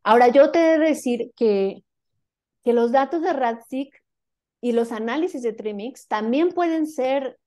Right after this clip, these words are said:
o sea, eso hay que tomarlo con un grano de sal, pero de mesa, ¿sabes? De esa sal gruesa que, ¿no?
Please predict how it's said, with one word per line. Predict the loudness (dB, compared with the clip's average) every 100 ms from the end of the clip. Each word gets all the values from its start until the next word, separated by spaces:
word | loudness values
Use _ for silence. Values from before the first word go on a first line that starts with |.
| -14
o |
sea, | -6 -4
eso | -4
hay | -6
que | -6
tomarlo | -8 -8 -6 -6
con | -6 -8
un | -8
grano | -4 -4 -6 -8
de | -10
sal, | -8 -8 -8 -8
pero | -6 -4
de | -2
mesa, | -2 -4 -6 -18 _
¿sabes? | -8 -6 -6
De | -8
esa | -10 -8
sal | -6 -4 -4 -6 -4
gruesa | -2 -2 -4 -8 -6
que, | -2 -2 -4 -10 _ _ -8
¿no? | -4 -6